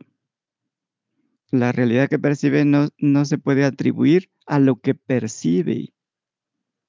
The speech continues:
porque lo que percibe puede ser fortuito, eh, una alucinación, un sueño, un holograma, una ilusión. Así que, e-, eso que llamamos yo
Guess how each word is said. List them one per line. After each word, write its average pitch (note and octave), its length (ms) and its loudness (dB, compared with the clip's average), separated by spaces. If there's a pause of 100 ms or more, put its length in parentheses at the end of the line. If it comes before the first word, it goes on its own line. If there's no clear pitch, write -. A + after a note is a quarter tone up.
(320)
porque B2 240 -2
lo A#2 260 -2
que B2 100 -4
percibe C3+ 420 0
puede C3+ 220 0
ser A#2+ 440 -2 (1500)
fortuito, B2 1200 0
eh, G#2+ 260 -6 (880)
una C3+ 180 4
alucinación, B2+ 1160 0 (160)
un A2 220 0
sueño, B2+ 880 2 (380)
un A#2+ 180 -2
holograma, B2 800 2
una A#2 220 0
ilusión. C3+ 840 -6 (1600)
Así B2+ 280 0
que, C3 360 0
e-, - 200 -2
eso D#3 320 0
que D#3 120 0
llamamos D3 400 2
yo D#3 320 0